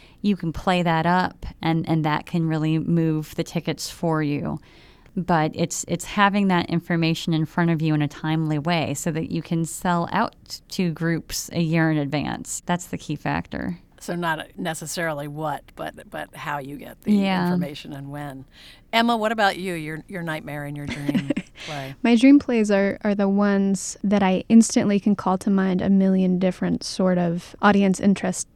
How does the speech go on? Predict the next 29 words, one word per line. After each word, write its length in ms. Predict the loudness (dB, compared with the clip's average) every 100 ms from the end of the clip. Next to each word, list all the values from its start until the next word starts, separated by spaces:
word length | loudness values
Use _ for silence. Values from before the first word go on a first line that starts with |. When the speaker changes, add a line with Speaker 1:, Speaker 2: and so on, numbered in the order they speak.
| -8
Speaker 3:
segments. 640 | -2 0 0 -2 -4 -6 -12 -20 -20 -4 2
Um, 420 | 4 4 0 -4 -4
I 80 | -2
think 240 | 4 4
the 100 | 4
trickier 560 | -2 -2 -6 -2 0 2
ones 580 | 2 2 2 0 -4 -8 -4
are, 480 | -2 0 -2 -4 -10 -20 -18
<sighs> 600 | -12 -12 -12 -18 -20 -14 0
yeah, 300 | 4 4 6
I'm 100 | 8
gonna 200 | 10 10
agree 180 | 6 4
with 200 | 4 2
Katie 320 | 2 4 4
here. 260 | 4 2 2
If, 320 | 0 -2 -2
if 280 | 2 2 4
there's 260 | 6 8 8
a, 240 | 4 2 -2
a 80 | -4
title 560 | 0 4 6 6 4
that 180 | 2 0
we 120 | 0
have 580 | 0 0 0 0 -2 -8 -20 -20 -18 0
and 180 | 8 10
maybe 300 | 10 8 6
the 520 | 6 4 4 2 -2 -6
concept 920 | -10 2 8 8 8 -2 -4 -6 -12